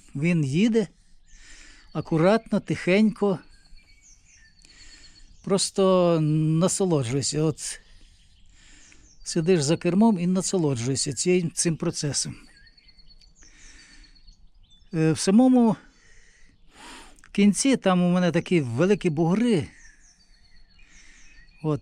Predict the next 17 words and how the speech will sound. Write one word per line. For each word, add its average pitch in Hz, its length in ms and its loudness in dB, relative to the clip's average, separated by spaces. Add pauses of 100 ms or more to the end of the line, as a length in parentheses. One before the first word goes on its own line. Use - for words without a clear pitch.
то 190 400 0 (400)
пр-, 190 260 -2
е, 175 40 0
пару 226 260 0
пробуксовок 190 580 -2
було, 165 300 0
коли 151 220 -4
я 160 100 2
розвертав 151 480 -4
трактора. 135 540 -8 (1500)
От, 143 200 -6
але 170 200 4
він 202 160 2
цеплявся 190 600 2 (180)
за 156 160 -4
ті 180 120 2
бугри 160 380 2